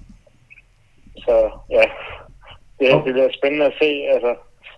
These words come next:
Speaker 1: der er mange, der mener, at, at det er, fordi hold, Jumbo, Jumbo er meget stærkere, men ja,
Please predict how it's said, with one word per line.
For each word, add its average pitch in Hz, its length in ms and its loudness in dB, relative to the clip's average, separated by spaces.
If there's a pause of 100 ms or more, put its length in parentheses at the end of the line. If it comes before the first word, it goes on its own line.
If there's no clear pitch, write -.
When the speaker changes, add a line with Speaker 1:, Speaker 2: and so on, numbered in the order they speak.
Speaker 1:
der 143 100 0
er 127 40 2
mange, 139 280 -2
der 131 80 -4
mener, 139 340 -4
at, 120 160 0
at 123 180 0 (140)
det 117 280 -2
er, 110 140 0
fordi 123 200 -8
hold, 123 280 -2 (160)
Jumbo, 123 560 -4 (120)
Jumbo 123 220 -8
er 117 160 0
meget 113 300 -6
stærkere, 117 400 -4
men 107 80 -18 (1000)
ja, 110 100 -4